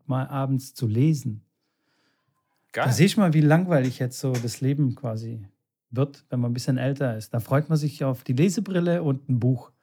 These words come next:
Speaker 2: Ich wollte grad sagen,
Speaker 1: Wahnsinn, oder?
Speaker 2: sagt einer hier, mo-, morgen ist mein letzter Arbeitstag, dann hab ich erstmal Urlaub, so, und dann kümmere ich mich um neue Projekte, dann gehe ich so, und dann kommt eigentlich so, dann gehe ich in Urlaub, dann mach ich einen drauf, dann treffe ich meine Jungs, dann geht's richtig rund, dann hab ich das und das geplant.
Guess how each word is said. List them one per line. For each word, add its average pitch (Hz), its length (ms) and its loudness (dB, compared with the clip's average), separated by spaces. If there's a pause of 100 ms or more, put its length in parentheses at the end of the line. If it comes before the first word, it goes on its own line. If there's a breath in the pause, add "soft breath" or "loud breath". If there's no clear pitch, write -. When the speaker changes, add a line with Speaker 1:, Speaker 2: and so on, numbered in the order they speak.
(920 soft breath)
Speaker 2:
Ich - 120 -20
wollte 120 160 -2
grad 110 140 -2
sagen, 151 260 8
Speaker 1:
Wahnsinn, 147 200 4
oder? 160 160 2
Speaker 2:
sagt 117 200 -4
einer 127 200 2
hier, 139 280 6
mo-, 123 300 2
morgen 160 240 4
ist 160 100 -4
mein 139 120 2
letzter 123 260 2
Arbeitstag, 160 540 4
dann 135 100 0
hab 131 60 0
ich 127 60 -4
erstmal 127 280 -4
Urlaub, 180 480 8 (220 soft breath)
so, 165 340 8
und 139 80 4
dann 131 160 4
kümmere 151 200 4
ich 139 40 2
mich 131 140 2
um 123 80 2
neue 165 200 4
Projekte, 160 480 2
dann 135 140 4
gehe 139 140 2
ich 135 80 -2
so, 143 120 4
und 131 60 2
dann 131 100 0
kommt 139 160 -4
eigentlich 147 240 4
so, 135 120 0 (220 soft breath)
dann 127 80 -6
gehe 127 40 0
ich 127 100 -2
in 131 140 2
Urlaub, 170 340 6
dann 120 140 0
mach 135 140 4
ich 139 100 -4
einen 123 140 0
drauf, 165 360 8
dann 127 180 0
treffe 135 160 -2
ich - 60 -10
meine 131 160 -2
Jungs, 160 360 2
dann 139 120 -2
geht's 127 160 -8
richtig 120 300 -10
rund, 160 320 2
dann 127 100 -2
hab 127 80 -2
ich 120 80 -10
das 135 160 0
und 139 60 -6
das 156 180 0
geplant. 147 560 0